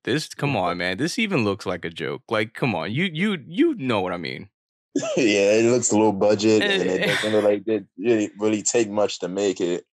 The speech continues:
Speaker 2: It's just like
Speaker 1: They, they just decided, why not, like, let's just, and mind you, the Christopher Robin film, I don't even think that did well as well. Like, it may have,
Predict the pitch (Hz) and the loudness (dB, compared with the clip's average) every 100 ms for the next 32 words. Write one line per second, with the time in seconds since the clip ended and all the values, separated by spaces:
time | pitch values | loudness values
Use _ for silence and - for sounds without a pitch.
0 | - 101 95 92 - 90 90 87 131 135 | -12 -8 -6 -6 -2 2 4 4 2 2
1 | 135 120 123 131 143 143 135 127 135 123 | 2 0 0 0 2 0 0 0 0 0
2 | 117 110 85 117 120 117 107 110 107 101 | 2 2 2 0 2 0 0 2 2 0
3 | - _ _ _ - 110 117 - 127 113 | -6 _ _ _ -6 -2 0 2 0 0
4 | - - - _ 123 131 135 113 107 107 | -6 -14 -20 _ -2 0 -2 -2 -2 -2
5 | 175 190 226 - 135 113 101 - 101 98 | -2 0 0 2 2 4 2 0 0 0
6 | 113 104 95 78 - 95 92 90 - - | 0 -2 -4 -6 -4 -2 -2 -4 -12 -20
7 | _ _ _ _ - 127 139 117 110 104 | _ _ _ _ -2 0 2 2 0 -2
8 | 90 113 95 85 87 85 85 82 90 85 | -2 -2 -4 -4 -4 -2 -4 -4 -2 -2
9 | - - 58 - 104 107 101 120 139 160 | -4 -8 -8 -4 -2 0 0 2 2 0